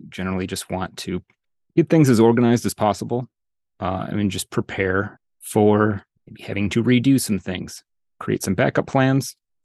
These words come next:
or maybe backup copies of any important <laughs> documents, and just kind of plan for the unexpected.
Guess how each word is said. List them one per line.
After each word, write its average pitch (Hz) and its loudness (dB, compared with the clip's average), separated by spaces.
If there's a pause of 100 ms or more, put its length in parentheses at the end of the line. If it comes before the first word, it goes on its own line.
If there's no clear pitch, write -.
(160)
or 92 -10
maybe 90 -10
backup 92 -6
copies 101 -2
of 92 -2
any 98 0
important 92 -6
<laughs> 95 0
documents, 95 -2 (460)
and 104 -10
just 101 -6
kind 113 0
of 101 -4 (320)
plan 98 -4
for 95 -8
the 95 -4
unexpected. 90 -6